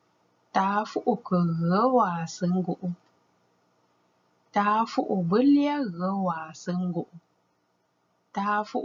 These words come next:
ubelia ghe wa sengu u. Ngu is the same for last year and next year.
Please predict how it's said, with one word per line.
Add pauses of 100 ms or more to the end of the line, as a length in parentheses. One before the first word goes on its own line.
ubelia (160)
ghe (160)
wa (240)
sengu (120)
u. (1400)
Ngu (260)
is
the
same
for
last
year (320)
and (120)
next
year.